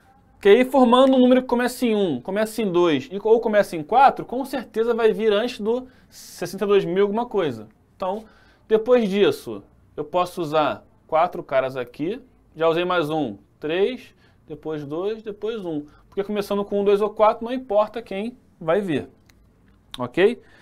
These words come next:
Então aí, pelo princípio multiplicativo, eu tenho doze, vinte e quatro, vinte e quatro vezes três, setenta e dois. Próximo número, um, dois, três, quatro, cinco.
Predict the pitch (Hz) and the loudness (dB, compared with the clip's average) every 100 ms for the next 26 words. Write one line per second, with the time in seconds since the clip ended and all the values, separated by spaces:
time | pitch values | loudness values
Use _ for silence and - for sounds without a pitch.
0 | - _ - 165 170 156 180 254 - - | -20 _ -4 0 2 2 2 -2 -8 -8
1 | 160 160 160 175 165 170 - 170 180 170 | -6 -6 -8 -8 -8 -10 -10 -8 -6 -6
2 | - 190 202 196 165 185 247 269 - _ | -4 0 0 0 -4 -2 -6 -10 -18 _
3 | _ _ _ _ _ _ - 156 160 160 | _ _ _ _ _ _ -8 -4 -2 -2
4 | 147 139 143 156 151 165 165 214 180 175 | -4 -6 -8 -8 -6 0 2 2 -2 -10
5 | - - 160 165 165 156 - _ - 185 | -8 -2 -2 -2 -10 -12 -16 _ -8 -2
6 | 202 202 196 196 185 220 202 135 107 104 | -2 -4 -12 -12 -12 -10 -8 -8 -8 -12
7 | - _ _ _ _ _ _ _ _ _ | -20 _ _ _ _ _ _ _ _ _
8 | 151 165 185 202 180 180 151 117 101 - | -2 0 0 -4 -4 -2 -2 -4 -6 -12
9 | _ - 175 220 277 - _ _ _ - | _ -10 -8 -8 -10 -16 _ _ _ -8
10 | 135 123 117 _ - 127 117 110 - - | -4 -4 -6 _ -14 -10 -8 -10 -16 -8
11 | 139 170 - - 160 139 - | -2 -2 -4 -16 -10 -8 -10